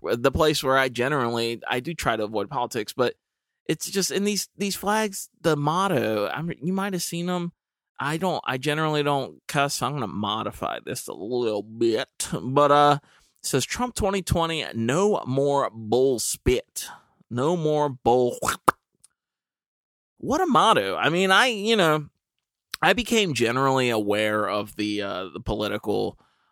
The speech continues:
uh, stratosphere, you know, leading up to the two thousand four election. And, um, you know, the, the Republican Party was just so, uh,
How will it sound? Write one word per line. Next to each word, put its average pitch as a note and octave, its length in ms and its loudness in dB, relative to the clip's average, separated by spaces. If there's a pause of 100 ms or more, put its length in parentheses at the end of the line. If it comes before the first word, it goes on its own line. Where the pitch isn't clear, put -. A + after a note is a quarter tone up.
(120)
uh, F2 560 -8
stratosphere, G#2+ 960 -2 (120)
you A#2 140 -6
know, G2+ 200 -8
leading A2+ 280 -2
up A2+ 140 -10
to A#2+ 80 -4
the G#2 140 -4
two A2+ 160 -8
thousand G#2+ 360 -4
four F#3 320 2
election. C2+ 600 -4 (840)
And, A#2 340 0
um, G#2+ 760 0 (1500)
you C3+ 180 -4
know, A2+ 300 -4
the, G#2+ 500 -2
the G#2 340 -2
Republican G3 480 -4
Party C3+ 220 -2
was A2+ 140 -4
just A#2 280 -4
so, E3 380 6
uh, A2 500 4